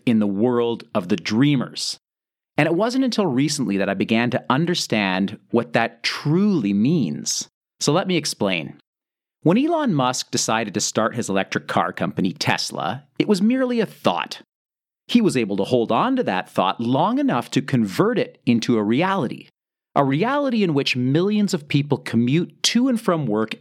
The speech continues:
every day in his Model S's, his Model threes, and all of his other Tesla vehicles. He's a creator who's not only created a fantastic line of electrically powered cars,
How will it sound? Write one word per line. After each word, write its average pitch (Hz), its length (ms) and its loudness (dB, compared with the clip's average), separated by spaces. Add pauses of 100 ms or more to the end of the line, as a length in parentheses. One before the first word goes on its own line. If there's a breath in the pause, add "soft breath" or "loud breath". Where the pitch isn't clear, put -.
(220)
every 202 500 0
day 147 380 0
in 113 60 2
his 95 120 -2
Model 113 420 2
S's, - 520 -4 (220)
his 160 140 4
Model 185 300 0
threes, 180 800 0
and 147 240 -2
all 160 240 0
of 147 80 -4
his 127 140 -2
other 107 180 -2
Tesla 90 380 -2
vehicles. - 520 -4 (460)
He's 202 320 2
a 185 60 0
creator 156 1000 0
who's 117 200 0
not 139 160 2
only 135 180 2
created 104 380 0
a 92 60 -2
fantastic 95 640 -2
line 156 380 2
of 101 80 -4
electrically 101 420 -2
powered 90 400 0
cars, 190 480 0